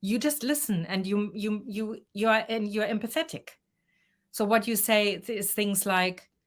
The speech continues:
That sounds really challenging, or, Gee, yeah, that's tough. But a lot of the time, people don't want to go to somebody else because they hear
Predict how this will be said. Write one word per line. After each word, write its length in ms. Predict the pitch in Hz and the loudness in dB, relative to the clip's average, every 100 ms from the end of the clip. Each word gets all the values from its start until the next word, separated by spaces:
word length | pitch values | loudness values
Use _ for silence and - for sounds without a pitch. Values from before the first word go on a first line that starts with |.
| _ _ _ _ | _ _ _ _
That 180 | 233 285 | 0 2
sounds 320 | - 180 175 | 0 0 -2
really 360 | 185 196 240 233 | -4 0 0 0
challenging, 760 | - 185 160 151 131 120 120 - _ - | 0 0 0 -2 -8 -10 -12 -18 _ -6
or, 260 | 180 170 165 | -4 -4 -6
Gee, 500 | - 254 233 156 147 | -6 -4 -4 -6 -4
yeah, 200 | 185 202 | 2 4
that's 320 | 180 208 - | 4 2 0
tough. 500 | - 165 139 - - - _ _ _ _ _ _ _ _ _ _ | -2 -2 -4 -6 -16 -20 _ _ _ _ _ _ _ _ _ _
But 220 | - 214 - | 4 4 4
a 60 | 226 | 6
lot 220 | 233 302 | 6 6
of 120 | 320 | 4
the 100 | 277 | 0
time, 320 | - 220 202 | 0 2 2
people 300 | 196 247 240 | 0 -4 -2
don't 340 | 208 214 202 180 | 0 2 2 4
want 240 | 226 359 | 4 4
to 80 | 320 | 2
go 200 | 190 170 | 2 0
to 120 | 175 | 0
somebody 540 | 170 175 170 170 160 | 0 2 2 2 2
else 320 | 147 156 - - | 0 -2 -4 -6
because 520 | 214 - 208 196 - - - - - _ | -8 0 2 2 0 -8 -20 -20 -20 _
they 180 | 233 233 | 4 6
hear 520 | 226 240 247 226 214 | 4 2 6 6 6